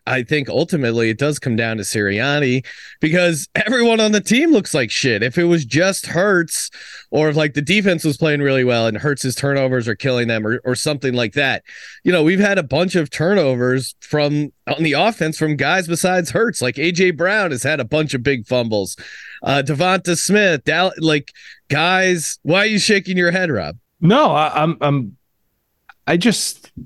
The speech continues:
Speaker 2: I, I don't know. I'm just at a loss, quite honestly. And I, I, I think the players know there is a large problem. Like, when you,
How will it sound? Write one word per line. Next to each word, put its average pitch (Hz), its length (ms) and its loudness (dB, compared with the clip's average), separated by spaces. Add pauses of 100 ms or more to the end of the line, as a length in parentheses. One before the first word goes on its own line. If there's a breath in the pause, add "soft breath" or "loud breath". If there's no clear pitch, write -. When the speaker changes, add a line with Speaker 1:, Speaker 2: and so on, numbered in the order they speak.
(920 soft breath)
Speaker 2:
I, 104 140 -8 (100)
I 180 160 2
don't 170 160 4
know. 113 200 2
I'm 160 180 2
just 214 260 0
at 156 120 4
a 117 40 2
loss, 95 600 -2
quite 110 240 0
honestly. 92 560 0
And 95 100 2
I, 120 240 -2
I, 165 100 2 (540 loud breath)
I 214 140 2
think 311 300 0
the 156 80 2
players 127 600 0
know 104 560 0
there 110 200 2
is 101 100 -2
a 101 60 0
large 95 540 0
problem. 95 720 -2
Like, 104 260 -2
when 156 140 4
you, 262 280 6